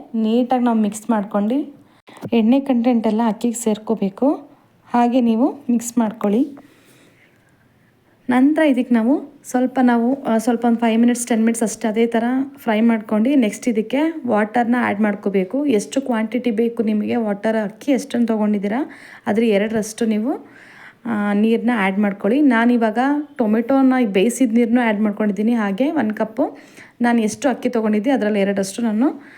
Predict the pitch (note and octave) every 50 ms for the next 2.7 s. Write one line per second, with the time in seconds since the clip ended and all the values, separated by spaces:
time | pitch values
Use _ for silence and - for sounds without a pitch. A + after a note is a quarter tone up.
0 | - - - - - - A#3+ A3 G#3+ G#3 G3+ G#3 G#3 - A3 A3+ A#3+ B3+ A#3+ B3
1 | A#3+ G3+ A#3 G#3+ G#3+ A3+ C4 C#4 D4 A#3+ G3+ G3 G3+ G#3+ G#3 G3 - B3 B3+ A#3+
2 | G#3 G3 G3 - G#3+ F#3+ G#3 G3 F#3+ A#3 D4 D4 -